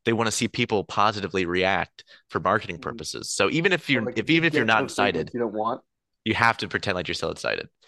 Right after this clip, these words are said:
Speaker 1: So the games are
Speaker 2: Mm-hmm.
Speaker 1: going on. More people are getting kinda, are getting picked. It's honestly getting kind of late, and I'm starting to get the feeling that I'm not gonna get picked. But I'm keeping on a happy face, just, you know, I'm holding out hope. And mind you, we're forced to dance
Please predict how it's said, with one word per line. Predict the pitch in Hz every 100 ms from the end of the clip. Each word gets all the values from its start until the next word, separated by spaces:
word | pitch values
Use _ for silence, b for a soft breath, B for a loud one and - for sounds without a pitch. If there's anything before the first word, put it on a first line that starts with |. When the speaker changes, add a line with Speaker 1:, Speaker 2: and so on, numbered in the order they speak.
| B B B
Speaker 1:
So | - 139
the | 143
games | 160 190 180
are |
Speaker 2:
Mm-hmm. |
Speaker 1:
going | 160 156 113
on. | 101 101 104
More | 113
people | 123 139 120
are |
getting | 107 101
kinda, | 104 90 -
are | 92
getting | 95 92
picked. | - 87 - B B -
It's | 139 160
honestly | 196 202
getting | 139 131
kind | 113 107
of | 87
late, | 90 82 82
and | 101 104
I'm | 107
starting | - 139 156
to | 123
get | 120
the | 107
feeling | 104 92
that | 87
I'm | 87
not | 90 85
gonna | 87
get | 82 -
picked. | - - - _ B B -
But | 104
I'm | 107
keeping | - 139
on | 127
a |
happy | 123 127 139
face, | - 101 -
just, | 104 107 - - -
you | 110
know, | 95
I'm | 87
holding | 92 113 120
out | 107
hope. | 90 -
And | 123
mind | 139 233 208
you, | 117 113 B B -
we're | 139
forced | - - 190 208 -
to | 123
dance | 104 113 92 - - -